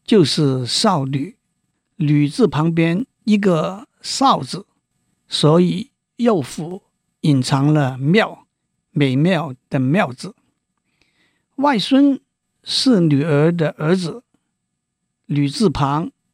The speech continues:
一个子字，所以外孙隐藏了好，很好的“好”字。齑臼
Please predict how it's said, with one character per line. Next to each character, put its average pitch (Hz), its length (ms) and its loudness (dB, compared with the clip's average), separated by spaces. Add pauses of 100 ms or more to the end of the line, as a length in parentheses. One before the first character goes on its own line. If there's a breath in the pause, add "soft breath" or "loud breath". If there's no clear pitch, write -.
(120)
一 202 160 0
个 151 340 0
子 135 420 -2
字， 220 300 -2 (760)
所 151 300 -2
以 160 380 -4
外 170 200 2
孙 196 400 4 (280)
隐 127 220 0
藏 131 260 -4
了 151 320 -4 (540)
好， - 420 -2 (500)
很 156 240 0
好 175 440 -2
的 160 100 -4
“好” 127 340 -4
字。 214 260 -4 (1000)
齑 302 340 0
臼 233 360 2